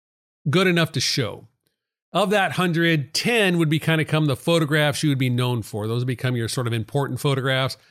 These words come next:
And one would become the photograph that you're notoriety for, you're most famous for. And he then goes on to talk about how that affects something. But I got to thinking about that ten percent.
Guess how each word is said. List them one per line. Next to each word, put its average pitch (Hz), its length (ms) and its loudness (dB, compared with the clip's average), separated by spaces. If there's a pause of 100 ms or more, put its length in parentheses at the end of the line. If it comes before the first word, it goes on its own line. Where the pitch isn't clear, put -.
(180)
And 160 280 4
one 190 300 4
would 165 120 2
become 143 300 2
the 131 80 0
photograph 131 640 -2
that 127 260 -8
you're 123 280 -6 (220)
notoriety 135 720 2
for, 131 300 0
you're 123 140 0
most 123 240 -2
famous 123 420 -2
for. - 360 -12 (720)
And 160 360 2 (480)
he 170 160 2
then 233 160 2
goes 208 200 4
on 185 140 4
to 165 60 0
talk 165 240 0
about 156 180 0
how 147 220 0
that 143 320 0 (880)
affects - 480 -2
something. 131 440 0
But 151 100 0
I 226 100 0
got 285 180 -2
to 196 80 -4
thinking 165 220 0
about 147 200 0
that 135 160 -2
ten 139 180 0
percent. 113 360 -4